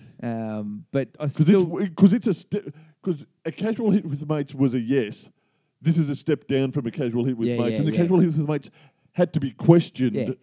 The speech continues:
Speaker 1: So
Speaker 2: Look, I think
Speaker 1: it's,
Speaker 2: it, I actually think
Speaker 1: it
Speaker 2: it is.
Speaker 1: still is.
Speaker 2: I think it is. If it, if it doesn't have to be comp, I
Speaker 1: Yep.
Speaker 2: think it is. And look, people
Speaker 1: Don't
Speaker 2: will
Speaker 1: want to
Speaker 2: probably,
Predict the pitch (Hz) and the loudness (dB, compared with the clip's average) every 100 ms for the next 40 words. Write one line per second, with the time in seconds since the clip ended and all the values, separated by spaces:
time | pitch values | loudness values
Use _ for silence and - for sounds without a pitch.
0 | _ 202 220 - 349 349 320 240 277 320 | _ -2 0 2 0 -4 -8 -8 -8 -10
1 | 294 254 190 196 165 254 196 147 123 - | -8 -2 -2 -2 -2 0 2 4 2 -4
2 | 269 254 208 160 196 185 180 185 180 233 | -8 -8 -8 -8 -12 -12 -12 -10 -10 -8
3 | 254 254 208 202 - 147 135 - _ _ | -8 -8 -8 -10 -8 -10 -10 -12 _ _
4 | - 208 233 220 214 180 202 180 - _ | -10 -8 -6 -6 -6 -6 -6 -8 -10 _
5 | - 175 165 151 147 - 151 156 143 139 | -8 -6 -4 -4 -4 -4 -6 -6 -6 -6
6 | 120 | -8